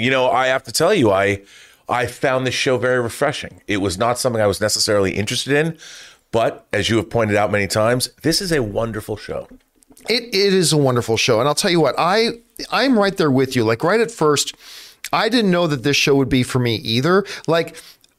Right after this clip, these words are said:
Speaker 2: obviously, when they announced that Iman Vellani, good Canadian girl, <laughs> um, who grew up not far from me,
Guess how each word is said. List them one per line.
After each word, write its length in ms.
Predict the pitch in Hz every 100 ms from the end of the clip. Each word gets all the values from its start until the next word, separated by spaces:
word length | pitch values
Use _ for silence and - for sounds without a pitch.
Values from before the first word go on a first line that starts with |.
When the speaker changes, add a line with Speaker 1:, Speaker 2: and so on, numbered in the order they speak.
| -
Speaker 2:
obviously, 580 | 190 208 202 - 170 170
when 200 | 151 151
they 100 | 151
announced 320 | 156 165 -
that 160 | 147 -
Iman 320 | 139 139 135
Vellani, 580 | 127 120 117 117 117 - _ _ - - - _ 131
good 260 | 165 165 170
Canadian 720 | - 180 143 131 127 135 139
girl, 480 | 127 110 101 95 98 -
<laughs> 420 | 147 - - -
um, 760 | 147 147 143 143 139 139 139 139
who 120 | 147
grew 320 | 139 160 175
up 100 | 170
not 240 | 139 147 156
far 280 | 170 160 160
from 260 | 170 160
me, 360 | 139 110 104